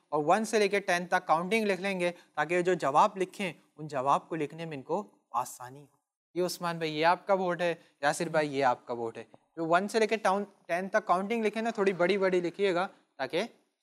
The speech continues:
سمجھ بھی آئے اور نظر بھی آئے۔ جب تک یہ counting لکھ رہے ہیں، ہم یہاں پہ موجود بچوں سے آج گیس لیں گے۔ دانیل بھائی سے تو گیس لیتے رہتے ہیں،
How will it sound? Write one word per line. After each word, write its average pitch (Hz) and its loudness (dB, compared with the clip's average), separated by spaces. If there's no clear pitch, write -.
سمجھ 160 -2
بھی 175 2
آئے 175 2
اور 135 -2
نظر 127 -8
بھی 117 -8
آئے۔ 110 -6
جب 185 -2
تک 220 2
یہ 240 2
counting 220 2
لکھ 220 0
رہے 214 2
ہیں، 220 0
ہم 170 -6
یہاں 185 0
پہ 202 0
موجود 185 2
بچوں 165 -2
سے 240 2
آج 190 2
گیس 165 0
لیں 165 -2
گے۔ 143 -2
دانیل 156 2
بھائی 214 4
سے 226 0
تو 208 6
گیس 185 2
لیتے 175 2
رہتے 185 2
ہیں، 185 -2